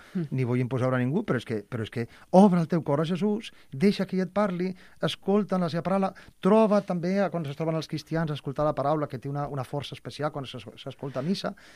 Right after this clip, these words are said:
Speaker 1: Potser,
Speaker 2: I, i, mm.
Speaker 1: disculpa, potser a vegades els cristians tampoc no som transmissors, potser també per la nostra manca d'autenticitat en la vivència evangèlica, no són transmissors,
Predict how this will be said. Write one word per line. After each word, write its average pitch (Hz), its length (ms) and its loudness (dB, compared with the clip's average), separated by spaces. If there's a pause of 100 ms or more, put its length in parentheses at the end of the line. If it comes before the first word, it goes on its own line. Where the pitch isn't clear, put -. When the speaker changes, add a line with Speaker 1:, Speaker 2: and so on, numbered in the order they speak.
Speaker 1:
Potser, 240 640 0
Speaker 2:
I, 143 80 -14
i, 131 100 -16
mm. 170 220 -6 (260)
Speaker 1:
disculpa, 190 540 -4 (200)
potser 202 380 -4
a - 80 -10
vegades 208 480 -2
els 185 100 -12
cristians 175 640 -8
tampoc 190 400 -8
no 190 240 -2
som 175 300 -6
transmissors, 160 800 -6 (400)
potser 175 460 -6 (320)
també 156 320 -2
per 165 160 -6
la 151 80 -4
nostra 170 500 -6
manca 160 400 -4
d'autenticitat 151 1120 -4
en 143 100 -6
la 139 140 -8
vivència 143 480 -6
evangèlica, 143 640 -4 (640)
no 226 100 2
són 311 240 -4
transmissors, 233 760 -2